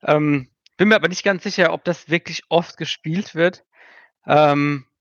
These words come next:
weil es halt auf so einem, äh, sehr krass potent, äh, auf so einem Slot ist, ne? Weil du hast halt einfach so viele Force-Upgrades, die so gut sind.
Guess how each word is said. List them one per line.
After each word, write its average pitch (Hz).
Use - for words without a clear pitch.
weil 147
es 151
halt 165
auf 143
so -
einem, 135
äh, 135
sehr 127
krass -
potent, 135
äh, 127
auf -
so -
einem 127
Slot 117
ist, 117
ne? 131
Weil 123
du 123
hast 135
halt 131
einfach 135
so 143
viele 143
Force-Upgrades, 135
die 131
so 143
gut 165
sind. 123